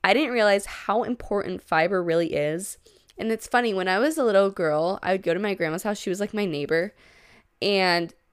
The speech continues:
she'd be watching Dancing with the Stars, and she would every single night have, like, two dates and then, like, two apples. And she'd cut them up and all that. And she would eat 'em. She'd always be like, "You want some?"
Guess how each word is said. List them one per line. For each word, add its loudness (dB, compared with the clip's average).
she'd -6
be -4
watching 2
Dancing -2
with -2
the -10
Stars, 2
and -6
she -6
would -2
every 6
single -2
night -2
have, 6
like, 0
two 0
dates 2
and 2
then, 2
like, 0
two 0
apples. 0
And -4
she'd -6
cut 0
them 2
up 6
and -2
all -2
that. -4
And 0
she -6
would -4
eat -6
'em. -2
She'd -2
always 2
be 0
like, 0
"You -4
want -6
some?" -6